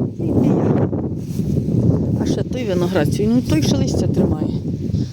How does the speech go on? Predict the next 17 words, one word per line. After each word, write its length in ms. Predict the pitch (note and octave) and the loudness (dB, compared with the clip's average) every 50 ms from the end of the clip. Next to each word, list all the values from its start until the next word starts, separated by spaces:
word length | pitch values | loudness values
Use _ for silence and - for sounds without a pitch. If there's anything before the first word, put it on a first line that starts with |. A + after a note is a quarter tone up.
| - - - - - - - - - | -6 -6 -6 -4 -2 -2 0 0 2
Той 160 | - C4 C4+ C4 | 2 2 2 2
не 160 | B3+ B3+ B3+ | 0 0 0
облетів. 540 | B3 - - - - - - A3 G3+ - - - - - - - - - - - - - - - - - - - - - - - - - - - - - - | 0 0 0 -2 0 0 -2 -2 -2 -2 -4 -6 -6 -6 -8 -10 -12 -14 -16 -18 -18 -18 -18 -14 -12 -10 -10 -10 -10 -12 -14 -16 -12 -10 -8 -8 -8 -6 -4
Той 180 | - A#3 A#3 A#3 | -2 -2 0 0
ще, 320 | - - - A3+ A#3 A#3+ A3+ - - - - - - - - - - - - - - - - - - - - - - - - - - - - - | -2 -2 -2 -2 -2 -2 -4 -6 -12 -20 -20 -20 -20 -20 -20 -20 -20 -20 -20 -20 -20 -20 -20 -20 -20 -20 -20 -20 -20 -20 -20 -20 -20 -20 -10 -4
той 200 | - C#4+ D4+ D#4+ | -2 0 0 0
ще 160 | - - F4 | 0 0 -2
трошки 420 | - - C4+ C4+ B3+ - - - D4 | -2 -2 -2 -4 -4 -4 -4 -6 -4
побуде. 520 | - - D4+ C#4 D#4+ E4 C#4 C4 B3+ B3+ - - - - - - - - - - - - - - - - - - - - - - - - - - - - - - - - _ - _ _ - - - | -4 -4 -4 -2 0 0 2 2 0 0 -4 -10 -20 -20 -20 -20 -20 -20 -20 -20 -20 -20 -20 -20 -20 -20 -20 -20 -20 -20 -20 -20 -20 -20 -20 -20 -20 -20 -20 -20 -20 -20 _ -20 _ _ -20 -10 -6
Ось. 420 | A#3+ A#3 A#3+ A3 - - - - - - - - - _ _ _ - | -4 -4 -2 -4 -4 -6 -8 -8 -10 -16 -20 -20 -20 _ _ _ -12
Я 100 | - - | -10 -8
вже 160 | G#3 G3+ G3+ G#3 | -6 -6 -4 -2
нині 240 | G#3 G#3 G#3 G3+ | -2 -2 -2 -2
купила 380 | F#3+ - - - G#3 G3+ G3 F#3 - - - - - - - - - - - - - - _ - | -4 -6 -4 0 0 0 0 -2 -4 -10 -20 -20 -20 -20 -20 -20 -20 -20 -20 -20 -20 -18 _ -10
залізний 600 | G#3+ G3 G#3+ A3+ A3 A3 G#3+ G3+ F#3+ G3 F#3+ F#3 - | -6 -2 0 2 2 2 2 2 2 0 0 -2 -2
купорос 460 | - A#3+ A#3 - - C#4+ D4 C4+ - | -6 -8 -6 -6 -4 -4 -4 -4 -6
побризкати. 800 | - - C#4+ B3+ C#4+ C#4+ C#4 C#4 - - - C4+ - - C#4 | -6 -6 -4 -2 -2 -2 -4 -4 -6 -8 -10 -8 -6 -6 -8